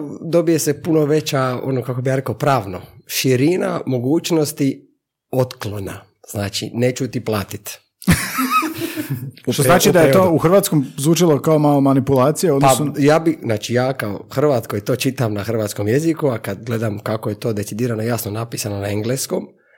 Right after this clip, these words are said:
Speaker 1: ovaj, ja sam to tumačio, ono,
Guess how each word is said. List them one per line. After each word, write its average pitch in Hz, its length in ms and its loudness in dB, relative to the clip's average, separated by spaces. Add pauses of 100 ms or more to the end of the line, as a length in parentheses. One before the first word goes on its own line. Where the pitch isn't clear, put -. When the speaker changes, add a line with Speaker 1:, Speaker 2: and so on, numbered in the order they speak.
(280)
Speaker 1:
ovaj, 110 680 -2
ja 123 160 0
sam 107 140 -8
to 117 120 -6
tumačio, 135 600 0
ono, 113 280 -2